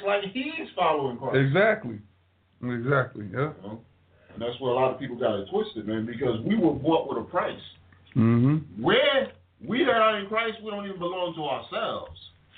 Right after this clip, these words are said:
Speaker 1: So how we gonna take ourselves and submit it to another man?
Speaker 2: Mm-hmm.
Speaker 1: We belong to Christ.
Speaker 2: Mm-hmm.
Speaker 1: That's all I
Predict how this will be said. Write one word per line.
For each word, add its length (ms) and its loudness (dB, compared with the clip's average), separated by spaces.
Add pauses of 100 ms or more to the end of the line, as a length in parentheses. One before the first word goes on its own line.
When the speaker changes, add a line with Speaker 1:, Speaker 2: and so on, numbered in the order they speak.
(120)
Speaker 1:
So 140 -6
how 180 4
we 60 0
gonna 180 0
take 140 0
ourselves 520 4
and 140 0
submit 280 2
it 120 -2
to 120 2
another 260 2
man? 360 2 (160)
Speaker 2:
Mm-hmm. 380 6 (340)
Speaker 1:
We 200 4
belong 420 0
to 60 -6
Christ. 340 -8 (2750)
Speaker 2:
Mm-hmm. 320 0
Speaker 1:
That's 140 0
all 120 0
I 20 2